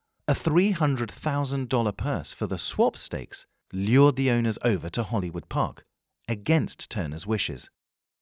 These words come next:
Tranquilized again for the journey, the inevitable happened. A shattered and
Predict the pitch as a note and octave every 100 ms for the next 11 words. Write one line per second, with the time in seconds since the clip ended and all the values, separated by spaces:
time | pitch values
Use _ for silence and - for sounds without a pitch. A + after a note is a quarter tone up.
0 | _ _ _ - F3+ F#3 F3 D3 C#3 -
1 | - A2+ G2+ D#3 C#3+ D#2+ - G2+ F#2+ B2+
2 | A2 C2+ C2+ _ _ _ _ _ _ -
3 | G#2 G#2 A2+ F2+ C#2+ D2 D2 C2+ - A#1+
4 | - _ _ _ _ _ _ - E2 -
5 | - C#3 A2+ B2 B2 - G2 E2